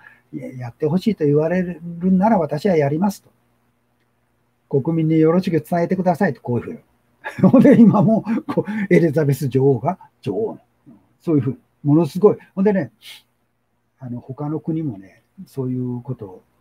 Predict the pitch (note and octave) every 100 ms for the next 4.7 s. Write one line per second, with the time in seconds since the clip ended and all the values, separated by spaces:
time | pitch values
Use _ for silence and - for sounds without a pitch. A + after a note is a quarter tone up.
0 | _ _ _ C3 D3+ C#3+ - - A#2 -
1 | B2+ G#2+ G#2+ - A#2+ - C3+ _ _ _
2 | A2 G2 - - - _ D3+ C3 C3+ D3
3 | C#3+ C3 C3 C#3+ A#2+ G#2 A2+ C3 D#3+ C3+
4 | G#2+ A#2+ B2 D#3+ C3 A2+